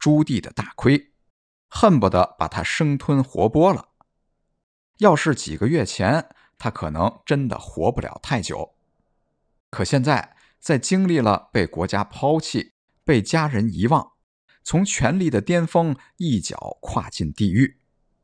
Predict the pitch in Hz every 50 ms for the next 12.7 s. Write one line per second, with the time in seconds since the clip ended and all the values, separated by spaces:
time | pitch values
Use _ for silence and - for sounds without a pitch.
0 | _ _ _ _ _ _ _ _ _ - - 127 110 98 95 90 85 95 127 127
1 | 113 123 120 104 - - 156 175 196 226 220 - - - _ - - - 185 147
2 | 110 95 - - 120 104 90 - - - 160 165 165 - 165 151 110 87 82 82
3 | 69 - 90 107 113 98 - 143 156 156 - 170 127 85 - - _ _ _ _
4 | _ - - _ - - 185 175 165 117 - - 165 170 175 175 139 - - _
5 | _ _ _ _ - - 87 85 98 98 - - - - - - - 147 98 -
6 | - 85 - _ _ _ _ _ _ _ _ _ _ _ _ _ _ _ _ _
7 | _ - - 185 151 - 80 - 104 113 180 196 190 156 117 98 - - 175 180
8 | 175 - - 92 104 135 143 - - - - 107 113 113 101 85 - - 85 -
9 | 139 123 107 90 - - - 170 120 92 - 92 123 - - - 226 190 120 -
10 | - 78 67 65 - _ _ _ _ _ - - 87 - - - 80 - - -
11 | - - - - 104 113 - _ _ _ _ _ _ _ _ _ _ _ _ _
12 | _ _ _ - - 190 180 190 170 147 131 123 110 95